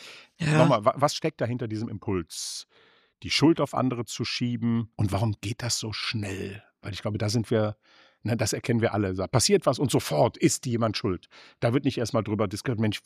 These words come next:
Speaker 2: können wir das auflösen?“ Nee, irgendwo ist sofort der Schuldige.
Speaker 1: Also man möchte ja auf jeden Fall nicht selber schuld sein. Das ist, glaube ich, ein ganz natürliches
Speaker 2: Schutzmechanismus?
Speaker 1: Verhalten. Das ist ein ganz natürlicher
Speaker 2: Ja.
Speaker 1: Schutzmechanismus,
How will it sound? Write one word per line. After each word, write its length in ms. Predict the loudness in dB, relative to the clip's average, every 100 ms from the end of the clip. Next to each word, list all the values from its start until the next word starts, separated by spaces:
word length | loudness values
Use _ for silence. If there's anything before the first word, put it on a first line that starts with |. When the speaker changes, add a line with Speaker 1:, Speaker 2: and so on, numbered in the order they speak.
| -4
Speaker 2:
können 160 | -2 0
wir 40 |
das 140 | 0 0
auflösen?“ 440 | 0 2 2 2
Nee, 200 | -2 -2 2
irgendwo 340 | 4 2 -4
ist 100 | -4
sofort 320 | -4 -2 -2
der 80 | -2
Schuldige. 440 | -2 -2 -2 -6 -14 _ _
Speaker 1:
Also 140 | 4 6
man 160 | 6
möchte 220 | 4 4
ja 120 | 2 2
auf 100 | 2
jeden 180 | 2
Fall 180 | 4 4
nicht 160 | 4 4
selber 320 | 4 4 4
schuld 300 | 2 0 0
sein. 400 | -2 -2 -4 -4
Das 200 | -2 0
ist, 120 | 0 2
glaube 220 | 2 2
ich, 80 | 0
ein 60 |
ganz 240 | 0 0 2
natürliches 520 | 2 4 6 6 6
Speaker 2:
Schutzmechanismus? 460 | 2 0 -2 -2 0
Speaker 1:
Verhalten. 400 | 2 2 4 4
Das 120 | 4
ist 60 |
ein 60 | 4
ganz 200 | 4 2
natürlicher 360 | 2 2 4 2
Speaker 2:
Ja. 60 |
Speaker 1:
Schutzmechanismus, 880 | 2 2 2 2 2 2 2 2